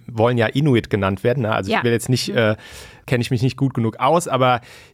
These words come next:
Speaker 1: die, äh, d-, man, da wächst ja nicht viel, da kannst du ja nicht viel Pflanzen anbauen, wenn du irgendwie in einem, in einem arktischen Bereich bist. Natürlich,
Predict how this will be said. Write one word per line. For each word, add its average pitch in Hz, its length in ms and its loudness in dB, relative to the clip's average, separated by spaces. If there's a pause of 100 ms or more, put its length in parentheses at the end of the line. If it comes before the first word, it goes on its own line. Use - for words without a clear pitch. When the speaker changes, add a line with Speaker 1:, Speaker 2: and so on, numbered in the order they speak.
(200)
Speaker 1:
die, 143 300 2
äh, 131 380 0
d-, 120 120 -6
man, 123 140 -2
da 113 140 2
wächst - 240 -2
ja 151 80 2
nicht 131 180 -2
viel, 135 320 2
da 135 100 -2
kannst 135 200 -4
du 143 40 2
ja 131 40 0
nicht 131 120 -4
viel 139 120 0
Pflanzen 170 380 -2
anbauen, 107 520 -2
wenn 107 120 2
du 110 80 0
irgendwie 117 300 2
in 110 100 2
einem, 107 200 0
in - 80 -8
einem 113 160 -2
arktischen 120 680 -2
Bereich 107 420 0
bist. 156 200 -2
Natürlich, 135 520 -2